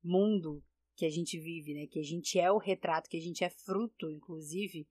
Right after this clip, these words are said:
desse mundo da forma que ele está, com buraco na camada de ozônio, né? Né? Com tudo isso, a gente é fruto, a gente faz isso com o mundo e a gente é fruto dele também, né?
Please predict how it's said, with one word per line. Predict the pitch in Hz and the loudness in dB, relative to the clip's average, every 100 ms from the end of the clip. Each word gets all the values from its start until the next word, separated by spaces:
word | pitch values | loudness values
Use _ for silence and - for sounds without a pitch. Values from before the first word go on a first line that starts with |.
| _ | _
desse | 196 190 214 233 220 | 2 10 10 10 4
mundo | 202 226 247 277 294 277 _ _ - | 4 4 4 2 -2 -6 _ _ 6
da | 269 | 6
forma | - 285 339 | 8 8 8
que | 359 | 6
ele | 453 | 2
está, | - 247 220 | 10 12 12
com | 214 185 | 10 2
buraco | 175 185 226 | 6 6 8
na | 202 | 4
camada | 202 185 185 190 | 6 6 6 2
de | 180 | 2
ozônio, | 160 156 170 220 196 175 160 | 0 0 4 8 8 8 4
né? | 160 185 - - - _ | 6 4 4 -14 -20 _
Né? | - 170 185 | 0 6 8
Com | 185 185 185 | 6 4 -2
tudo | - 240 269 262 | 2 2 6 4
isso, | 214 302 330 - | 6 6 6 6
a | |
gente | 196 196 240 | 4 4 2
é | |
fruto, | 226 - 220 262 311 | 0 2 2 4 4
a | 170 | 4
gente | 160 175 - | 2 -2 -6
faz | - 190 240 349 | 4 8 8 6
isso | 262 247 - | 4 4 4
com | 220 | 2
o | 202 185 | 0 -2
mundo | 175 202 240 | 0 2 2
e | 269 233 | 4 4
a | |
gente | 208 208 247 | 4 2 -2
é | |
fruto | - 220 254 254 | 0 2 2 2
dele | 196 190 | 0 0
também, | 190 170 165 151 147 | 0 0 2 -2 -2
né? | 147 | -6